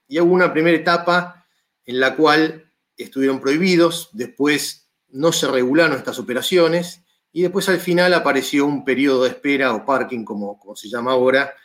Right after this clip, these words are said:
de tres días. Entonces, durante todo este tiempo, muchas veces los clientes me preguntaban si estas cláusulas eran, si estas operaciones eran legales. Nuestra respuesta siguió siendo que sí. Eh, tenía algunos peros. El pero principal era que había que esperar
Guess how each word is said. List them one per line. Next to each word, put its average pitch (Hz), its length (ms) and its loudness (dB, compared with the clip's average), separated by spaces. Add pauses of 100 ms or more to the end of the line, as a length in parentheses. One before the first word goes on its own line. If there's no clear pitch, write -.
(280)
de 107 140 -4
tres 110 240 -2
días. 95 580 -8 (640)
Entonces, 165 460 0 (840)
durante 139 420 -4
todo 190 160 4
este 175 120 0
tiempo, 175 280 4
muchas 160 260 2
veces 151 200 0
los 123 100 0
clientes 143 340 0
me 131 80 -4
preguntaban 131 480 -2
si - 100 -10
estas 117 180 -8
cláusulas 131 400 -4
eran, 143 280 -2
si - 160 -8
estas 131 220 -4
operaciones 139 420 0
eran 156 160 2
legales. 175 480 2 (380)
Nuestra 117 260 -8
respuesta 135 360 -4
siguió 139 300 0
siendo 143 280 0
que 131 120 0
sí. 196 460 0 (540)
Eh, 113 400 0
tenía 151 260 4
algunos 139 280 2
peros. 170 540 4
El 104 160 -10
pero 135 300 2
principal 120 480 -2
era 135 160 2
que - 60 -4
había 120 160 0
que 120 60 -6
esperar 120 560 -2